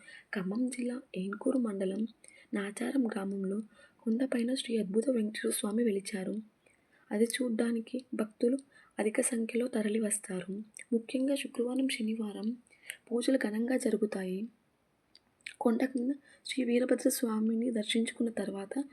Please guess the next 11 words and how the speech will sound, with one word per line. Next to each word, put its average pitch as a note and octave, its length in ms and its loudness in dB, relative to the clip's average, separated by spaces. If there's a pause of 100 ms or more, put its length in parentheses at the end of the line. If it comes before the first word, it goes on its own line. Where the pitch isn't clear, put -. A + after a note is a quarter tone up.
(300)
కొండపైన A#3 520 0 (260)
శ్రీ A#3+ 160 -4
పద్మావతి A#3 640 0
అమ్మవారిని A3 440 2
దర్శించుకున్న G#3+ 640 -2
తర్వాత, G3 600 -4 (340)
శ్రీ - 220 0
అద్భుత A#3+ 340 6
వెంకటేశ్వర A3+ 480 6
స్వామిని A3 480 0 (360)
దర్శించుకుంటారు. G#3 840 2